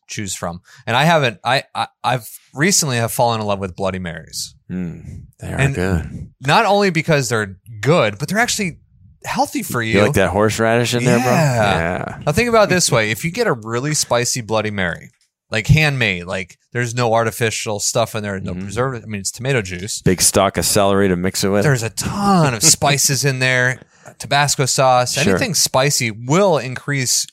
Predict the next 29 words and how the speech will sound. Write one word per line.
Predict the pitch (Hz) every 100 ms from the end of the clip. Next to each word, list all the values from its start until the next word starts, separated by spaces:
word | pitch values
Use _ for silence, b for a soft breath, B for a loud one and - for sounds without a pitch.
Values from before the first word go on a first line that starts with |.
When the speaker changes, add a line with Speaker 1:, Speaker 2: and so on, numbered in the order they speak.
| _ _ -
Speaker 1:
your, | 123 117 107
your | 117
meta-, | 117 120 117 -
metabolism. | 113 127 120 110 95 90 107
Speaker 2:
Yeah, | 104
that | 78 95
thermogenic | - 107 101 92 101 104 104
effect. | 117
Speaker 1:
Yeah. | 202 113 151 95
Speaker 2:
Yeah. | 92 92 -
Speaker 1:
So | - 151
not | 156 226
only, | 220 180 156
uh, | 113 - - 107 -
is | 131
it | 131 90
starting | - 139 139 139
to | 110 117 107 90 _ 120
jumpstart | 123 135 143 143 101
your | 107
metabolism, | 101 - 143 175 113 107 135 b b b b _ -
but | 139 -
what, | 156 190
what | 160
do | 190
you | 208
do | 139 151 165
when | 143 139
you | 123 120